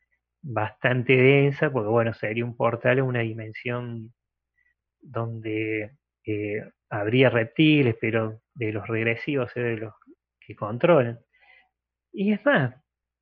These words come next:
muchas veces, eh, siempre digo que acá hay muchas leyendas también de, del, de la época de la colonia, en donde los jesuitas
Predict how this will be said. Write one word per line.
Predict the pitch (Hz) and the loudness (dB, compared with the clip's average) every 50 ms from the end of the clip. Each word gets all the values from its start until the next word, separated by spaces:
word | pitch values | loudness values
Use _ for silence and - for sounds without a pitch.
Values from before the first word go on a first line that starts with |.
| _ _ - | _ _ -6
muchas | 151 165 214 226 - - 214 - | -2 -2 -2 -2 -2 -2 -2 0
veces, | 254 247 208 - - - 180 190 185 170 - - - _ _ _ _ _ _ - | 2 2 2 0 0 -2 -2 -2 -2 -6 -12 -18 -20 _ _ _ _ _ _ -10
eh, | 117 113 117 117 117 - - | -8 -6 -6 -6 -8 -8 -10
siempre | - 170 170 170 170 165 | -8 -8 -6 -2 0 0
digo | 165 175 175 170 147 - | 2 2 4 2 2 2
que | - 131 123 117 117 120 - _ _ _ _ _ _ _ _ _ _ _ _ _ _ _ - | 2 2 2 2 0 -4 -10 _ _ _ _ _ _ _ _ _ _ _ _ _ _ _ -2
acá | - 123 120 - 175 | 0 0 4 4 4
hay | 180 | 4
muchas | 175 180 196 190 - 196 160 | 4 2 2 4 4 2 4
leyendas | 156 143 143 151 160 185 180 175 165 170 160 - | 6 6 6 6 4 2 2 2 0 0 -2 0
también | - 131 123 123 131 143 151 156 160 160 - - _ _ _ | 0 0 0 0 0 -2 -2 -4 -6 -10 -14 -20 _ _ _
de, | - 123 107 107 107 107 107 107 104 104 101 - 113 - _ _ _ _ _ _ _ _ _ _ _ _ _ _ _ _ _ _ - | -16 -12 -10 -10 -8 -8 -8 -8 -10 -10 -12 -14 -18 -20 _ _ _ _ _ _ _ _ _ _ _ _ _ _ _ _ _ _ -16
del, | 120 107 107 104 104 107 104 104 101 104 - 135 131 160 _ _ _ _ _ _ _ | -12 -10 -10 -10 -10 -12 -12 -14 -16 -18 -20 -20 -20 -20 _ _ _ _ _ _ _
de | 104 101 104 | -14 -10 -4
la | 110 120 | 0 0
época | 131 139 151 135 117 120 | 0 2 2 0 2 2
de | 113 117 | 0 0
la | 113 120 | -2 -4
colonia, | 117 - 131 139 151 160 160 151 147 151 165 180 196 196 _ _ _ _ - - - - _ _ _ _ | -4 0 0 0 2 0 -2 -2 -4 -6 -6 -8 -8 -10 _ _ _ _ -20 -20 -20 -20 _ _ _ _
en | - 117 117 117 117 | -6 -4 -2 -2 0
donde | 117 120 120 117 117 113 113 117 113 113 113 113 110 | -2 -2 -2 -2 -2 -2 -2 -2 -2 -2 -2 -4 -4
los | 110 113 110 | -4 -6 -8
jesuitas | - - 120 120 - - 196 185 165 156 - 170 180 170 | -4 -4 -4 -4 -4 -4 -4 -4 -4 -4 -4 -6 -6 -6